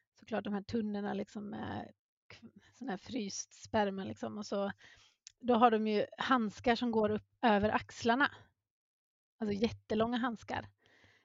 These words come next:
Eh, och så har de en på varje an-, hand liksom, för att när man inseminerar en ko, det pratade ni om, då är det ju så att man,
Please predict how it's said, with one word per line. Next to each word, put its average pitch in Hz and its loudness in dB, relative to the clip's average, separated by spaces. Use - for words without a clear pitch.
Eh, 214 2
och 226 -4
så 233 0
har 220 6
de 208 0
en 196 0
på 214 -2
varje 190 2
an-, 226 2
hand 233 -2
liksom, 196 -6
för 202 -2
att 202 -2
när 220 -2
man 196 -6
inseminerar 214 -4
en 233 -2
ko, 202 0
det 214 -2
pratade 214 2
ni 120 0
om, 101 -6
då 240 4
är 233 8
det 233 6
ju 226 2
så 226 2
att 214 4
man, 208 2